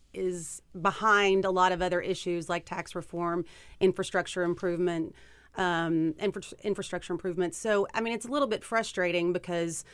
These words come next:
the states are charging forward with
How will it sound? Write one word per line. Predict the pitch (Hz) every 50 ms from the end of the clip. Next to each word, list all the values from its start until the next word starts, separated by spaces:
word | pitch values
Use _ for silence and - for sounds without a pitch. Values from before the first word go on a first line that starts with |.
| - - - -
the | 202
states | 185 - - - 233 247 277 220 170 170 170 - - - - - -
are | 196 196
charging | - - - 226 220 202 170 196 185 180
forward | 175 - - 214 214 214 196 170 165 156 160 165 160 165 - -
with | - 180 180 180 175 175 170